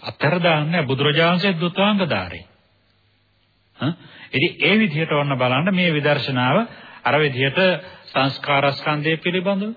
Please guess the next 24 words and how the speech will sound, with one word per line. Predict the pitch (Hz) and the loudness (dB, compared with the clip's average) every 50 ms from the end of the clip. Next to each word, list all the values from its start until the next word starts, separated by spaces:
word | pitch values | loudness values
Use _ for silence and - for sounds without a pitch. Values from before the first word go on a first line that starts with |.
| - - - _ _ _ _ _ - | -12 -20 -20 _ _ _ _ _ -8
ඊළඟට, | - 139 147 156 156 147 139 131 120 - | -2 0 2 2 2 2 2 0 0 0
අ, | 127 120 117 113 107 104 107 - - - - - - _ - - - - 104 104 101 101 - - | 0 0 2 0 0 -2 -6 -10 -16 -20 -20 -20 -20 _ -20 -18 -16 -14 -12 -12 -12 -12 -12 -8
සංඥාස්කන්ධය | - - 117 120 123 127 139 139 143 139 - - 156 156 156 160 175 170 | -2 0 2 2 2 2 2 2 2 0 0 -2 0 0 2 0 0 0
පිළිබඳව, | - 196 185 196 185 214 220 208 220 226 226 - - - - - - | 0 0 0 0 2 2 0 2 0 -2 -4 -8 -16 -20 -20 -18 -6
ඊළඟ | - 147 147 151 131 | -2 0 2 2 2
විඥානය | 147 160 180 196 214 233 240 247 254 254 | 2 2 4 4 4 4 4 2 2 0
පිළිබඳව | - 214 180 160 151 147 147 139 147 143 139 | 0 -2 -4 -4 -2 -2 -2 0 0 -2 -2
තර | - 131 123 120 | -2 -2 -2 0
ආකාරයට | 120 120 117 113 - 123 120 120 127 139 139 202 | 0 0 -2 -2 -2 0 0 0 0 -2 -4 -4
හෙමින් | 175 143 143 143 143 139 127 | -4 -2 -2 0 0 -2 -2
සැරේ | - 135 135 143 143 | -2 -2 0 0 0
දැනගන්න | 135 127 120 123 120 120 123 123 120 127 | 0 0 0 0 0 0 0 0 0 -2
පුළුවන්. | 123 - - 190 208 190 151 | -6 -4 0 0 2 2 2
නමුත්, | 131 127 127 165 214 - - - - - - - - - - | 0 0 2 2 0 -2 -4 -16 -20 -20 -20 -20 -20 -20 -14
අ, | - - - - 104 | -8 -6 -4 -4 -2
නැවත | 113 127 135 143 139 147 | 0 2 2 2 2 2
වතාවක් | 139 127 127 - 139 143 151 170 185 196 185 - | 0 0 0 2 0 2 4 4 2 2 0 -4
මේ | - 123 131 135 123 | -4 -2 -2 -2 0
දේශනාවේ | 123 127 127 123 - 143 143 143 143 147 156 165 190 196 190 | 0 -2 -2 -2 -4 -4 0 0 2 2 4 4 4 4 2
වේදනා, | 160 139 143 147 143 151 151 160 160 156 | 2 2 0 0 0 0 0 2 0 0
සංඥා, | 156 151 147 151 151 151 147 | 0 0 0 2 2 0 0
සංකාර | 143 147 147 147 143 139 139 135 135 135 135 | 0 0 -2 -2 0 0 2 2 2 2 2
ආදී | 127 127 127 131 131 127 | 2 0 0 0 0 0
මේ | 127 127 127 123 120 | 2 2 0 0 -2